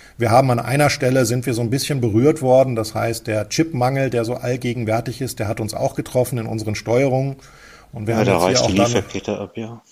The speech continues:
Speaker 1: Genau. Und wir haben da so eine Situation gehabt, dass wir natürlich, weil wir eben alles selber entwickelt haben, auf möglichst viele Gleichteile gesetzt haben. Das heißt, ausgerechnet ein Chip,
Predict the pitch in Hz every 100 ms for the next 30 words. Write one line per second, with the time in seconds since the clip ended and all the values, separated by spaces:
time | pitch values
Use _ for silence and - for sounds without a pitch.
0 | - 135 117 107 107 101 143 120 113 123
1 | 117 120 127 123 120 123 135 120 - 117
2 | 135 123 117 - - 110 - 113 117 110
3 | - 139 135 113 113 113 - 117 - 120
4 | 110 123 139 117 107 113 117 107 110 123
5 | 131 - 110 110 - - 120 127 123 -
6 | 127 110 104 117 127 - 127 135 120 120
7 | 120 123 123 120 107 113 110 120 131 -
8 | 113 113 123 - 117 123 - 143